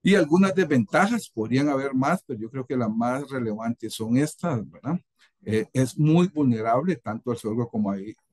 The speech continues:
como el maíz al, al, al gusano cogollero.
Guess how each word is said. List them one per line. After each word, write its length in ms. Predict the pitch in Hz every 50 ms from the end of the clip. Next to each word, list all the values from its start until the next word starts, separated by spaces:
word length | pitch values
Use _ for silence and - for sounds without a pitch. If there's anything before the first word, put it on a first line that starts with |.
| _ _ _
como 220 | - 90 92 92
el 80 | 92 92
maíz 360 | 90 92 104 117 135 - - _
al, 320 | - 104 101 95 87 87 -
al, 380 | - 98 92 90 87 82 - -
al 200 | - 87 95 92
gusano 420 | 90 98 92 - 104 95 107 110 -
cogollero. 520 | - 107 95 90 82 - - 92 90 -